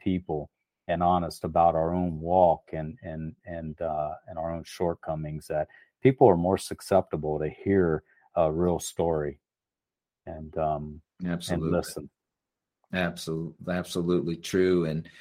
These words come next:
Speaker 2: and, um, and over the years, I've had many people tell me, "Oh, I've, I've done this or I've done that, or the Lord could never forgive me of this." And y-, you know, you know, you've experienced that.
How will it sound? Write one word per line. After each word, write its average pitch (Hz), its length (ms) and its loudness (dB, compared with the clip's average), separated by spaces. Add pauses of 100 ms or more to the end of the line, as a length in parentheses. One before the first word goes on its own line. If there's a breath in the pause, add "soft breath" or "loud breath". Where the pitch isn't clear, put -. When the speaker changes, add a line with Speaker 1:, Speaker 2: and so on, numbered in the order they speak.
(420 loud breath)
Speaker 2:
and, 85 380 -2
um, 80 360 -2 (280)
and 95 180 2
over 110 180 10
the 98 100 4
years, 107 260 6
I've 104 180 4
had 98 220 4
many 101 180 4
people 117 260 4
tell 107 240 4
me, 92 160 2
"Oh, 101 240 6
I've, 98 340 2
I've 98 220 0
done 98 220 2
this 101 260 2
or 98 80 0
I've 95 140 0
done 95 220 0
that, 95 240 -2
or 90 80 -2
the 85 60 -6
Lord 98 280 0
could 87 140 -4
never 98 260 0
forgive 90 480 -2
me 98 160 0
of 85 160 -6
this." 95 400 0
And 85 260 -2
y-, 95 160 -4
you 101 140 0
know, 87 200 -2 (640 loud breath)
you 147 100 6
know, 92 340 6 (440)
you've 117 240 6
experienced 95 680 0
that. 85 300 -6